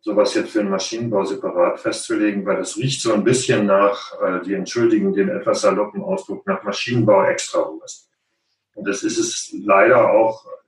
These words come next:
in dieser Form ein bisschen entstanden, weil die T com war erst in letzter Minute und man kann sagen, um zwei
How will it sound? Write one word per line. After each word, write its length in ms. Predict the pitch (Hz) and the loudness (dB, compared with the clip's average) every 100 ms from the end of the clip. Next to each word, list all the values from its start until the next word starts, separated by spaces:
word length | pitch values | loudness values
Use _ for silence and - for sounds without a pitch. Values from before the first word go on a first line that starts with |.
| _ _ | _ _
in 120 | 110 98 | -10 -4
dieser 260 | 110 113 | 0 0
Form 580 | 104 110 104 104 101 98 | 0 2 4 4 2 -2
ein 60 | 95 | -6
bisschen 340 | 104 104 107 | -6 -4 -6
entstanden, 440 | 92 92 - 101 113 | -8 -4 -2 0 2
weil 200 | 101 92 | 0 0
die 100 | 92 | -2
T 180 | - 117 | -2 0
com 240 | - 196 | 0 2
war 160 | 190 185 | 4 4
erst 260 | - - | 2 0
in 120 | 214 | -4
letzter 360 | 190 175 - - | -2 -2 -2 -2
Minute 480 | 104 104 120 131 117 | 0 0 0 2 2
und 340 | 101 101 101 _ | 0 -2 -6 _
man 140 | - 101 | -8 -2
kann 200 | 110 107 | 0 2
sagen, 240 | 104 104 | 2 2
um 120 | 202 | 0
zwei 220 | - - | -4 0